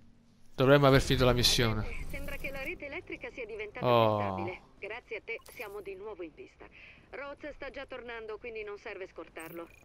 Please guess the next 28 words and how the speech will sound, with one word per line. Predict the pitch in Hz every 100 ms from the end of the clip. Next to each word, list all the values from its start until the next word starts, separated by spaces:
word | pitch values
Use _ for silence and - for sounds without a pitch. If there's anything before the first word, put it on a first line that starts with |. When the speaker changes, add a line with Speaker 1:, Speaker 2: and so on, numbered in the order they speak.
| _ -
Speaker 2:
Ci |
vediamo | 269 254 240 220
quando | 202 180 147
arrivi. | 139 127 - - - - - - - - - - - - - - - - - - -
Speaker 1:
Ok, | 135 - - - - - -
siamo | - 165 123
arrivati. | 98 - - -
Beh, | -
parliamo | - 151 170
con | 135
questo | 127 135
Paul | - 151 131
Rhodes. | 151 175 - - - - - - - - - - _ _ _ _ _ _ _ _ _ _ _ - -
Quindi | 151 120
abbiamo | 123 127
sbloccato | 156 131 110
il | 110
dipartimento | 120 - 190 160
medico, | 110 107
il | 104 - - - - - _ -
dipartimento | 139 143 196 160
di | 127
sicurezza | 131 156 185 175
e | 151
il |
dipartimento | 143 165 - 113 107 104
tecnologico | - 107 110 110 107 110
adesso. | 104 101 -